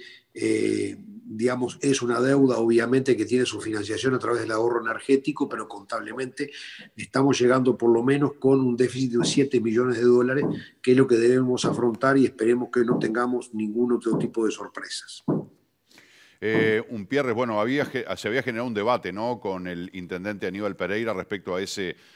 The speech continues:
Speaker 2: a esa cifra que usted manejaba de casi cuatro millones de dólares, porque el intendente Pereira decía, "No, eso no es de las luminarias led,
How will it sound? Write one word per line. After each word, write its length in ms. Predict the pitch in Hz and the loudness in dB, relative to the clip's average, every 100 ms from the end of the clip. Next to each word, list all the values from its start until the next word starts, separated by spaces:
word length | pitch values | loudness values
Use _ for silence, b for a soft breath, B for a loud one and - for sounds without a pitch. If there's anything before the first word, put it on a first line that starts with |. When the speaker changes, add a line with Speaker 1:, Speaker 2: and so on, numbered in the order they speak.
| b | b
Speaker 2:
a 80 | 90 | -8
esa 160 | 90 101 | -6 -8
cifra 300 | 117 107 98 | -8 -8 -10
que 80 | |
usted 140 | 87 101 | -8 -10
manejaba 440 | 95 87 113 110 | -8 -6 -4 -2
de 80 | 92 | -4
casi 240 | 101 101 | -8 -10
cuatro 260 | 90 101 98 | -10 -10 -10
millones 320 | 92 101 101 | -10 -10 -8
de 60 | 95 | -6
dólares, 240 | 104 113 | -4 -4
porque 200 | 104 87 | -6 -10
el 80 | 87 | -10
intendente 680 | 87 90 87 101 95 107 95 | -10 -10 -8 -10 -6 -6 -6
Pereira 400 | 78 92 101 113 | -6 -4 -4 -4
decía, 300 | 95 - 104 | -6 -6 -8
"No, 260 | 98 107 92 | -6 -8 -8
eso 200 | 98 113 | -10 -10
no 180 | 101 123 | -8 -6
es 60 | |
de 80 | 101 | -6
las 120 | 80 | -8
luminarias 500 | 82 82 90 90 76 | -10 -10 -10 -8 -6
led, 280 | 101 98 | -2 -2